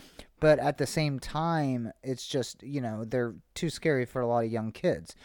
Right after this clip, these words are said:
So, yes,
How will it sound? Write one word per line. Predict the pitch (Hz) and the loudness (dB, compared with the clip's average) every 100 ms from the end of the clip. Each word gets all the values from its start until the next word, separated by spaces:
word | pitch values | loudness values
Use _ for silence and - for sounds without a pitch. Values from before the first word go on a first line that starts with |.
| - - - | -20 -20 -14
So, | - 170 165 147 135 127 113 - - _ - _ _ _ - - _ _ _ _ - - | 4 6 8 6 4 0 -6 -16 -20 _ -20 _ _ _ -20 -20 _ _ _ _ -18 0
yes, | 156 - - - | 0 2 -6 -14